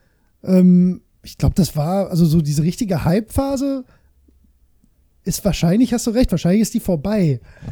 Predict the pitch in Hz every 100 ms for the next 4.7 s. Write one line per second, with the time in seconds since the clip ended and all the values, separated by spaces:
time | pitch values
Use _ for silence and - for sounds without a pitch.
0 | - - - 170 170 175 175 180 160 _
1 | _ _ _ _ _ _ _ _ _ _
2 | _ _ _ _ _ _ _ _ _ -
3 | 180 240 233 - 233 240 233 226 - 185
4 | 202 247 269 262 240 -